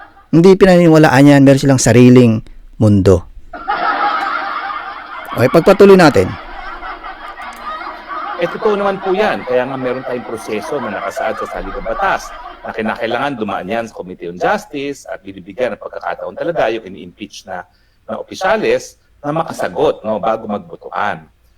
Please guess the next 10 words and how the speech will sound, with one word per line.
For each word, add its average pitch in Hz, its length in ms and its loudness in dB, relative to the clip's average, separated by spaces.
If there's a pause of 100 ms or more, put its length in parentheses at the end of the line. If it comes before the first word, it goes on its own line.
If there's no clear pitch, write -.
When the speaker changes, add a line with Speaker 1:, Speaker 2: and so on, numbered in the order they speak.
Speaker 2:
So 127 100 -14
talaga 139 300 -2
naman 135 260 -4
pong 127 220 -8
sa 113 160 -4
darit, 113 320 -4 (240)
dati-dati 104 580 -6
na, 117 220 -8
no, 92 160 -16
talagang 95 480 -10